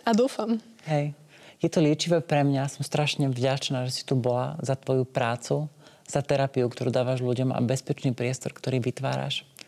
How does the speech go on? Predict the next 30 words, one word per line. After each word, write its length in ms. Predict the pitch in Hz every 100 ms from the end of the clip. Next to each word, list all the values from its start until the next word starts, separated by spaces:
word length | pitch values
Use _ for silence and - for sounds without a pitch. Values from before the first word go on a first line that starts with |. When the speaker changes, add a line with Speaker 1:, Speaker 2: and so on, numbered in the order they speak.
| - - - - - _ -
Speaker 2:
Queer 240 | - 143 139
Time 400 | - 139 135 127
Out. 240 | 127 - - - -
Každý 320 | - 156 151
útorok 400 | - 156 165 160
v 160 | - -
Kalabe, 400 | 139 127 131 135
prosím, 400 | - 135 151 143
príďte. 480 | 131 120 - 131 135 - - - - -
Eh, 320 | 139 139 135
dnes 160 | 147
som 160 | - 160
tu 80 | 151
mala 240 | 147 123
Ester. 320 | 143 - 143 143 - -
Ďakujem, 240 | 139 147
že 100 | 139
si 120 | 139 -
tu 80 |
bola. 320 | 139 135 135 143 - - - -
Speaker 1:
A 120 | 233
ja 20 |
ďakujem. 400 | 233 - 226 226 247 - -
Speaker 2:
Vy 80 |
ste 160 | 147 175
počúvali 480 | - 147 170 151 147
alebo 240 | 139 135
pozerali 480 | 139 135 147 135 135
Teplú 320 | - 135 131
vlnu, 380 | 123 135 143